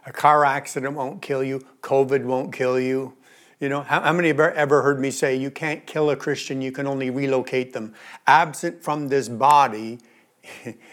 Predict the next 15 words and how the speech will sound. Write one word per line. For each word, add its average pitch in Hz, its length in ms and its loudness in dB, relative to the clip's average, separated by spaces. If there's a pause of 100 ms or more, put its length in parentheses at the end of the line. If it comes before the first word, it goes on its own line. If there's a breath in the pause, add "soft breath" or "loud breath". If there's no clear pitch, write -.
(280 loud breath)
is 127 180 -2
present 123 400 0
with 127 180 -8
the 147 80 -6
Lord. 113 400 -6 (160)
That - 260 0
part 151 240 2
of 131 60 0
us 127 140 -4
made 135 140 -2
in 131 100 0
the 131 100 0
image 135 220 -2
of 131 100 -2
God, 110 340 -2